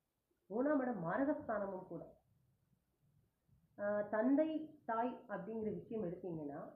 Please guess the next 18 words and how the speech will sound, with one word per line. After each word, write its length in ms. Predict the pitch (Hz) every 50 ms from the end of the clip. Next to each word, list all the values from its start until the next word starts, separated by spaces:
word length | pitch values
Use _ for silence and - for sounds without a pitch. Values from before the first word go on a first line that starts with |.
| - -
இந்த 220 | 214 220 220 220 220
இடத்துல 320 | 220 220 220 - 277 262 226
அவ்வளோக்கா 380 | 202 202 226 254 262 254 - 254 262 247
வந்து 300 | 220 214 214 202 220 240 233 214 190 180 170 165 156
ஒரு 180 | 156 156 160 160 156 156 156 151 151 156 - _ _ _ _ _ _ _ -
இந்த 160 | 190 180 185 185
குழந்தைய 380 | 208 208 214 220 220 226 220 220 220
சரியா 260 | - 190 202 208 214 220 214
பார்த்துக்குவாங்களா 680 | 208 196 - - 247 - 202 185 165 165 165 160 160 160 156 - - - _ _ -
அப்படின்னா 380 | 170 151 143 151 156 175 240 320 330
அந்த 120 | 285 247 208 180 170
முழுமையான 720 | 180 190 202 240 269 277 277 302 294 262 247 240 233 247 254 254 233
அன்பு 340 | 202 190 190 202 202 208 226 214
அரவணைப்பு 480 | 185 175 175 170 165 165 165 156 - 254
இந்த 240 | 240 226 233 247 254 247 - -
ரிஷபத்துல 460 | 190 185 180 - 226 247 240 - 214 -
பிறகு 320 | - 170 165 - 180 185 - -
கிடைக்காது. 440 | 226 233 262 - - 233 - -